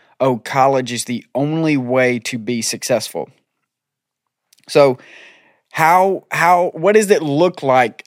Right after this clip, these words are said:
to get started right? So that's, hey, maybe you have kids that are in high school. How can you teach them, uh,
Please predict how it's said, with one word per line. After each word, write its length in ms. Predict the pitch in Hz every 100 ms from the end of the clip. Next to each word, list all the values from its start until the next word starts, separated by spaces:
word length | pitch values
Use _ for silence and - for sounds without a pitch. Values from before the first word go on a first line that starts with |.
| -
to 380 | - 135 127 123
get 340 | 113 147 160
started 640 | - - 151 147 139 120
right? 540 | 110 110 117 123 107 - _ _ _ _ _ _ _ _ _
So 300 | - 120 120
that's, 380 | 120 123 - - - - -
hey, 140 | 147
maybe 240 | 135 143
you 100 | 151
have 240 | 156 131 -
kids 480 | - 170 175 156 147
that 180 | 143
are 60 | 135
in 80 | 127
high 200 | 151 151
school. 180 | - 165
How 180 | 151
can 220 | 147 - 147
you 120 | 120
teach 440 | - 165 165 -
them, 400 | - 160 165 170 _ _ _ _ -
uh, 380 | 123 123 113